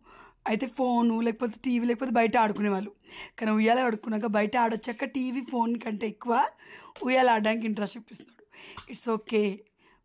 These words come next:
పిల్లలు ఇంట్లో ఆడుకోండి, ఆడుకోనివ్వండి, ఏం కాదు, బాగుంటది, బాగుంటది, వాళ్ళకు కూడా టైంపాస్ అవుద్ది. so ఈ ఉయ్యాల ఉందా, ఇది తేజు అనుకంట. ఇంకా ఇక్కడ మనకు సిటీలో అయినా బొంగులు వింగులు ఉండవు, కానీ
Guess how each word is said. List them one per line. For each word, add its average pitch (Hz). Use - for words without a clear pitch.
పిల్లలు 208
ఇంట్లో 202
ఆడుకోండి, 196
ఆడుకోనివ్వండి, 202
ఏం 214
కాదు, 202
బాగుంటది, 208
బాగుంటది, 208
వాళ్ళకు 247
కూడా 277
టైంపాస్ 214
అవుద్ది. 202
so 247
ఈ 240
ఉయ్యాల 233
ఉందా, 208
ఇది 240
తేజు 208
అనుకంట. 196
ఇంకా 240
ఇక్కడ 240
మనకు 226
సిటీలో 240
అయినా 240
బొంగులు 214
వింగులు 220
ఉండవు, 214
కానీ 226